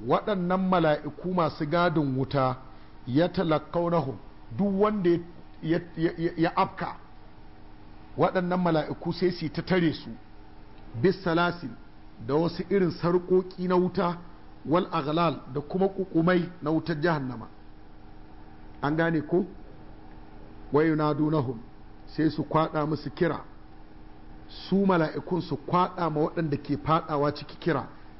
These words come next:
bayan sun tare su da sarƙoƙin, an gane ko, da maruruwa, bilisanil hal, da harshen irin halin da suka ga kansu, sai su kira su, su ce musu, "Amanu hitukum an kasbil auzar?" Wai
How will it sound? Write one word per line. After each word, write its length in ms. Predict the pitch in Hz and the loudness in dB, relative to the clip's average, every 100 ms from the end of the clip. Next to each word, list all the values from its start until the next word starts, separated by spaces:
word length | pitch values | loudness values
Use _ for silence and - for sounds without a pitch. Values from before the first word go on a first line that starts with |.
| - 110 | -14 0
bayan 240 | 143 160 | 2 2
sun 280 | 156 175 170 | 0 -2 -2
tare 280 | - 185 175 | 2 4 4
su 140 | 165 156 | 2 -2
da 80 | |
sarƙoƙin, 600 | 143 151 147 147 143 156 110 - - - - - - | 0 0 0 0 0 -2 -4 -10 -16 -16 -16 -16 0
an 140 | 143 156 | 2 4
gane 240 | 165 151 | 4 2
ko, 200 | - 160 | 0 0
da 100 | 139 | 2
maruruwa, 520 | 143 165 175 170 139 - - - - - - | 4 4 6 4 2 -2 -14 -16 -16 -14 0
bilisanil 580 | 139 147 147 165 175 151 | 4 4 4 2 4 0
hal, 340 | 123 143 113 92 - - - - - 117 | 0 0 0 -4 -14 -16 -16 -16 -12 -4
da 80 | 117 | -4
harshen 560 | - 175 180 - 156 - - - 180 | 2 2 2 0 -2 -4 -12 0 2
irin 200 | 185 151 | 2 0
halin 360 | - 175 190 196 | 0 2 4 2
da 80 | |
suka 200 | 165 - | 2 0
ga 100 | 131 | -2
kansu, 300 | 120 143 110 - - - | -2 -4 -4 -14 -14 -14
sai 200 | - 170 | 2 4
su 120 | 175 170 | 4 0
kira 300 | 160 151 147 | 2 4 2
su, 140 | - - - - - - | -2 -14 -16 -16 -16 -16
su 200 | - - 139 | -10 -4 -2
ce 180 | - 202 | 6 6
musu, 300 | 165 160 - - - - - - - - | 6 0 -2 -16 -18 -18 -18 -18 -18 -6
"Amanu 460 | 127 127 151 185 175 | 0 4 6 6 4
hitukum 540 | - 175 180 196 165 160 | 0 -2 0 -2 -2 0
an 140 | 165 170 | 0 0
kasbil 400 | - 170 - 156 151 | -2 -4 0 0 2
auzar?" 360 | 135 127 175 208 - - - - - - - | 2 4 2 0 -8 -14 -16 -14 -14 -14 -10
Wai 260 | 117 127 180 | 0 4 4